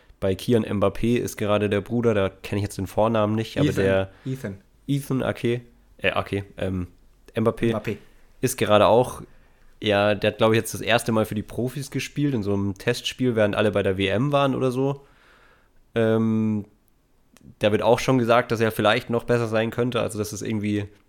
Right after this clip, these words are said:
Speaker 1: das, das hält sich wacker, dieses, der kleinere Bruder ist noch besser.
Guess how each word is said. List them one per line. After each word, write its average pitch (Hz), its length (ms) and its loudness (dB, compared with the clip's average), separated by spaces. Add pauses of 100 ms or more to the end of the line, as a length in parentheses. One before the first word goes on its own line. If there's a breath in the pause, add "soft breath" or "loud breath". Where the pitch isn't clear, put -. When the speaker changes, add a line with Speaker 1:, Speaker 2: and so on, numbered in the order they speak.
Speaker 1:
das, - 300 -12
das - 180 -4
hält 139 180 4
sich 107 200 -2
wacker, 113 260 4
dieses, 98 400 -4
der 101 120 0
kleinere 107 420 4
Bruder 107 300 0
ist 98 200 -2
noch 110 240 0
besser. 120 480 -2